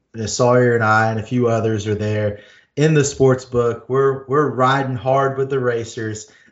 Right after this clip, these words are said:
And, uh, as you guys know, it's just a back and forth game the, the entire time. And, uh, we're, we, we've got,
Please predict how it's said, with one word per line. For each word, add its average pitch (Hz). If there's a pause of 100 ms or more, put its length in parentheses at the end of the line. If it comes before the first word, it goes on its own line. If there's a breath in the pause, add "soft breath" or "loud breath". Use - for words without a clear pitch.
(160 soft breath)
And, 113
uh, 113
as 123
you 139
guys 120
know, 117
it's 110
just 113
a 104
back 110
and 110
forth 113
game 107
the, 101 (280 soft breath)
the 110
entire 107
time. 101
And, 92 (340 soft breath)
uh, 92 (400)
we're, 107 (160)
we, 117
we've 107
got, 123